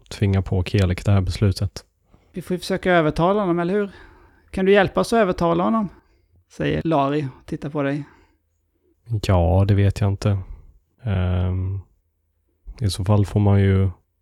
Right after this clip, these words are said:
Speaker 1: presentera någonting som gynnar honom också.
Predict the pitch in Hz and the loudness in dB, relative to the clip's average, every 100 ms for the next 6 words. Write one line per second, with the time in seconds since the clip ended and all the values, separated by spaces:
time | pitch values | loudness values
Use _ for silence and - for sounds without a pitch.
0 | _ _ - 104 98 104 98 95 98 95 | _ _ -4 0 2 2 4 4 4 2
1 | 92 98 95 - 95 92 90 - 104 101 | 2 2 2 2 2 2 -2 -2 0 4
2 | 98 92 87 95 92 87 87 - 107 | 4 4 4 4 4 2 2 0 -4